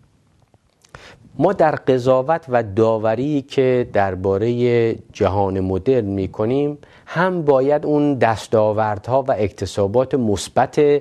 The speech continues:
مدرنیته رو مد نظر داشته باشیم و همین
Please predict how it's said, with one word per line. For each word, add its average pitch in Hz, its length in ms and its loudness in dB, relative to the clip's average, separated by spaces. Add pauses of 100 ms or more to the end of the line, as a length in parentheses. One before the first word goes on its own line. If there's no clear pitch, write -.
(680)
مدرنیته 127 640 2
رو 123 120 2
مد 117 320 0
نظر 110 400 2
داشته 101 440 -2
باشیم 92 520 -4
و 120 60 2
همین 165 440 0